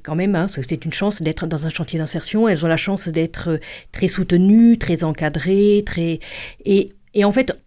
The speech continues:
on, on souhaiterait que, euh, elles puissent, au moins de temps en temps, donner un petit peu en contrepartie de tout ce qu'elles reçoivent. Euh, voilà. Et du coup, euh,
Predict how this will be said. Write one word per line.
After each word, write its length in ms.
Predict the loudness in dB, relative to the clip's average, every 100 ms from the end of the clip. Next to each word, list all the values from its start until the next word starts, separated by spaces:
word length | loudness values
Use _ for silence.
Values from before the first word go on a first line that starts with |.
| _
on, 300 | 4 4 4 0
on 120 | -2
souhaiterait 840 | 0 0 2 2 2 4 2 2 -4 -16 -12
que, 400 | 0 4 4 4 2
euh, 220 | 0 0 0
elles 160 | -2
puissent, 320 | -2 -6 -6 -12 _ _ _ _ _ _ _
au 120 | 4
moins 260 | 6 6 6
de 100 | 4
temps 280 | 0 -2 -2
en 80 |
temps, 260 | 0 2 2
donner 480 | 4 6 6 6 6
un 80 | 2
petit 360 | 0 0 -2
peu 300 | -2 0 0 -4 _ _ _ _ _ _ _
en 120 | 0
contrepartie 520 | 2 0 0 -4 0
de 80 | 0
tout 140 | -2 -6
ce 80 |
qu'elles 160 | -4 -4
reçoivent. 440 | -4 -6 -10 -12 -14 _ _ _ -20 -20 -20 -20 _ _
Euh, 460 | -4 -2 -2 -4 -4
voilà. 240 | -2 -2 -2
Et 160 | -2 0
du 180 | 0 0
coup, 420 | 2 6 6 4 2
euh, 600 | 0 0 0 0 0